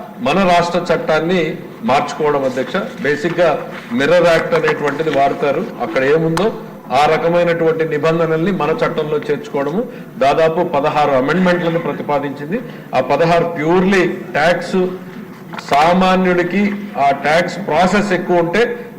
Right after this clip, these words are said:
దృష్టికి వచ్చినట్లల్లా ఇది, దాన్ని సరళీకృతం ఎట్లా చేయాలనేటువంటి ఉద్దేశంతోనే ప్రధానంగా ఈ బిల్లు రూపొందించబడింది అధ్యక్ష.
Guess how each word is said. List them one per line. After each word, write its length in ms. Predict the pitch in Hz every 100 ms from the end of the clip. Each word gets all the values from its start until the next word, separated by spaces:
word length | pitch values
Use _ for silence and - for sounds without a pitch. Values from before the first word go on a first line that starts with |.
| 139
దృష్టికి 320 | 165 - 202
వచ్చినట్లల్లా 580 | 180 - 175 170 160 196
ఇది, 300 | 175 160 156
దాన్ని 320 | 160 160 165
సరళీకృతం 760 | - 147 190 202 202 185 180 156
ఎట్లా 220 | 160 175
చేయాలనేటువంటి 880 | 170 165 156 156 151 151 151 143
ఉద్దేశంతోనే 680 | 151 131 160 160 147 143 156
ప్రధానంగా 540 | 208 151 147 143 143 180
ఈ 60 |
బిల్లు 260 | 135 143 143
రూపొందించబడింది 720 | 131 113 110 101 101 101 95
అధ్యక్ష. 240 | 82 82